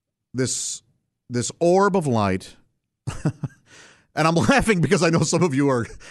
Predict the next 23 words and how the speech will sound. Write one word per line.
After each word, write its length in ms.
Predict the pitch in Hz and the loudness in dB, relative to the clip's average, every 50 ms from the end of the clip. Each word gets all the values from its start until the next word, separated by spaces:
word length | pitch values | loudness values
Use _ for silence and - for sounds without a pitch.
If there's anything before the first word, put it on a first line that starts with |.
| - - - - | -20 -14 -4 -2
<laughs> 800 | 233 - - - 359 - - - - - - - - - - - - 208 170 156 - - - - - - | -2 -2 0 -2 -2 -2 -4 -10 -20 -20 -20 -12 -4 -2 -2 2 2 0 0 -2 -6 -10 -16 -18 -20 -18
you're 180 | - - 156 | -8 -8 -6
just, 300 | 147 156 - 160 - - - 131 | -6 -4 -6 -8 -8 -8 -16 -12
you're 160 | - 156 156 151 | -6 -6 -4 -4
just 200 | 143 160 160 160 | -4 -6 -4 0
not 180 | 165 175 170 | 0 0 0
going 180 | 170 160 151 143 | 0 0 0 0
to 60 | 131 | 0
believe 240 | 117 113 104 92 82 | 0 0 0 -2 -2
me. 80 | 82 | -4
But 200 | 85 98 - - - - - - - - - | -6 -6 -6 -6 -8 -16 -20 -20 -20 -10 -6
this 180 | 151 139 120 | -6 -4 -4
orb 280 | 147 139 160 185 202 196 | -2 0 0 2 2 2
of 120 | 214 175 | 0 0
light 460 | 175 175 175 170 143 127 135 151 - - _ _ _ _ _ _ _ _ _ _ _ _ _ _ _ _ _ _ _ - | 2 2 2 2 2 2 0 -2 -6 -16 _ _ _ _ _ _ _ _ _ _ _ _ _ _ _ _ _ _ _ -6
appeared 460 | 147 135 - - 170 185 190 190 196 180 | -6 -6 -2 0 0 2 2 2 2 0
at 60 | 160 | -2
the 80 | 160 | -4
top 240 | 131 - 156 156 151 | -2 0 0 0 0
of 60 | 156 | -2
the 60 | 147 135 | -4 -6
stairs, 640 | - - 180 180 175 131 101 113 135 - - - _ _ _ _ _ _ _ _ _ _ _ _ _ _ _ _ _ _ _ _ _ - | -4 -4 -4 -2 -2 -2 -2 -4 -6 -8 -12 -18 _ _ _ _ _ _ _ _ _ _ _ _ _ _ _ _ _ _ _ _ _ -6
and 560 | 135 139 139 139 139 139 143 139 127 123 - | -4 -2 0 0 0 0 0 -2 -4 -6 -14